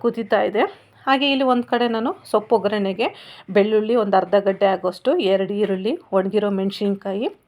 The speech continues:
ಸ್ವಲ್ಪ ಕರಿಬೇವಿನ ಸೊಪ್ಪು, ಎರಡು ಹಸಿಮೆಣಸಿನ್ಕಾಯಿ ತೊಗೊಂಡಿದ್ದೀನಿ. ಒಗ್ಗರಣೆಗೆ ಎರಡು ಚಮಚದಷ್ಟು ಎಣ್ಣೆ ಹಾಕ್ಕೊಂಡು ಸಾಸಿವೆ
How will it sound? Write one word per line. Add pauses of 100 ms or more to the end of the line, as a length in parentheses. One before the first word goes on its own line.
ಸ್ವಲ್ಪ (140)
ಕರಿಬೇವಿನ
ಸೊಪ್ಪು, (540)
ಎರಡು
ಹಸಿಮೆಣಸಿನ್ಕಾಯಿ
ತೊಗೊಂಡಿದ್ದೀನಿ. (880)
ಒಗ್ಗರಣೆಗೆ (200)
ಎರಡು
ಚಮಚದಷ್ಟು (140)
ಎಣ್ಣೆ
ಹಾಕ್ಕೊಂಡು (560)
ಸಾಸಿವೆ